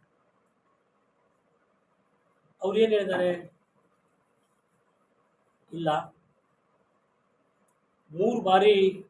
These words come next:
ಅವ್ರು ಲೆಟರ್ ಕೊಟ್ಟರು, ಮೂರು ಬಾರಿನೂ ಕೂಡ ಹಣ ಬಿಡುಗಡೆ ಆಯ್ತು, ಆದ್ರೆ ನಮ್ಗೆ ಅದ್ರ ಖುಷಿ ಬಂದಿಲ್ಲ.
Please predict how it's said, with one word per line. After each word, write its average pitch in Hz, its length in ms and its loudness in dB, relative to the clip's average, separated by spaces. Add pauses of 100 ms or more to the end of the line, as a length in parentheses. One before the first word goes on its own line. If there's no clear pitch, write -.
(160)
ಅವ್ರು 170 140 -12
ಲೆಟರ್ 160 260 -12
ಕೊಟ್ಟರು, 170 280 -16
ಮೂರು 165 260 -8
ಬಾರಿನೂ 160 340 -6
ಕೂಡ 170 200 -14 (2000)
ಹಣ 165 180 -6
ಬಿಡುಗಡೆ 156 300 -4
ಆಯ್ತು, 147 260 -6
ಆದ್ರೆ 160 240 -6
ನಮ್ಗೆ 156 360 -10
ಅದ್ರ 151 120 -16
ಖುಷಿ - 340 -20
ಬಂದಿಲ್ಲ. 156 400 -4